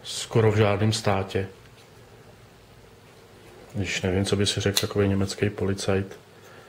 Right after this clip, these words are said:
kdyby to našel u českýho turisty.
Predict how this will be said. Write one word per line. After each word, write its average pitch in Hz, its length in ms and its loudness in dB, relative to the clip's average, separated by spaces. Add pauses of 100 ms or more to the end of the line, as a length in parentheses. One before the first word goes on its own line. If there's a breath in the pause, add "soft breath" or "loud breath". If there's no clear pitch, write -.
(420 loud breath)
kdyby 95 200 -6
to 98 120 -4
našel 95 400 -2
u 95 260 -6 (2000 loud breath)
českýho 101 500 -4
turisty. 98 580 -4